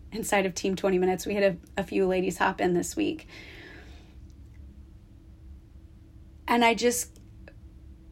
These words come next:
had this, like, immense feeling of, like, wow, how much trust have I had to build with people that they've been with me for a decade? They've been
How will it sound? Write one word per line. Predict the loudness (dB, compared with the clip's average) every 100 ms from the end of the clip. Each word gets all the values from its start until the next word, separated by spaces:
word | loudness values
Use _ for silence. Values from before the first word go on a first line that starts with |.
| -20 -20 -20 -8
had | 0 2 2
this, | 2
like, | 2 2
immense | 2 2 0 -4
feeling | 0 2 2 0
of, | 2
like, | 2 2
wow, | 0 2 4 4 4 4 -2 -12 -20 -20 -20 -20 -20 -20 -20 -20 -20 -20 -20 -20 -20
how | -12 2 4
much | 4 0 -2
trust | 0 0 0 -2
have | 0
I | 0
had | 2 2 2
to |
build | -2 -2 0 0 0 -2
with | -2
people | -4 -6 -2 -2
that | 2 2 0 -10 -20 -20 -20 -20 -20 -20 2
they've | 4 4 2
been | 2 2
with | 2 0
me | 2 2
for | 0 -2
a | -2
decade? | 0 -2 -4 -6 -6 -10 -14 -20 -20 -20 -20 -20 -20 -20 -20 -20 -20 -20 -20 -20 -20 -20 -20 -20 -20 -20 -20 -20 -20 -20 0
They've | 2 2 0
been | 0 0 0